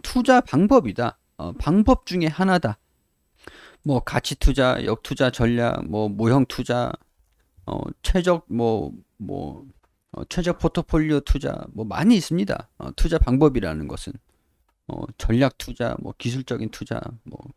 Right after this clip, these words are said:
자, 굳이 따지자면 지금 엔씨 소프트의 상황에서 지금 여기서 만약에 투자를 한다라고 결정을 한다면 공격적인 투자가 되겠고 역투자 전략이 되지 않을까.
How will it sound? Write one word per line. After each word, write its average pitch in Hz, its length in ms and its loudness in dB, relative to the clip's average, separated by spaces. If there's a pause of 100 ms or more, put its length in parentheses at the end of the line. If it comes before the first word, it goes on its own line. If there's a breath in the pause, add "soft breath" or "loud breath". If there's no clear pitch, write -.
(840 soft breath)
자, 117 120 -2
굳이 160 400 2
따지자면 117 720 0
지금 156 560 0
엔씨 160 300 -2
소프트의 151 400 0
상황에서 135 500 2
지금 147 420 0
여기서 127 280 0
만약에 127 340 -4
투자를 131 340 -4
한다라고 123 520 0
결정을 113 340 -2
한다면 117 380 -2
공격적인 123 580 4
투자가 113 300 -4
되겠고 135 640 0 (280 soft breath)
역투자 131 340 0
전략이 117 300 0
되지 107 240 -4
않을까. 104 460 -8